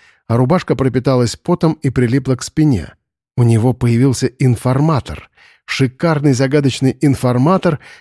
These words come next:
готовый делиться с ним тем, что взорвёт этот проклятый городишко. А может, не только городишко, но и весь интернет. «Спасибо».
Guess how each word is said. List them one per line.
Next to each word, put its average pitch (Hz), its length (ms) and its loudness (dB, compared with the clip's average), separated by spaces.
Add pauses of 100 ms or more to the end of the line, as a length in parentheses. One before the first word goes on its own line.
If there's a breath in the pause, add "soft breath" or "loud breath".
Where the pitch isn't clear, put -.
готовый 131 340 2
делиться 135 420 0
с - 120 -6
ним 135 220 2
тем, 170 260 0
что 147 180 0
взорвёт 127 540 0
этот 151 260 -2
проклятый 139 440 -2
городишко. 147 840 -2 (400 soft breath)
А 110 120 0
может, 110 360 0
не 113 100 0
только 165 380 0
городишко, 131 540 0
но 123 180 2
и 120 100 2
весь 127 360 -2
интернет. 135 920 -2 (640)
«Спасибо». 98 720 -6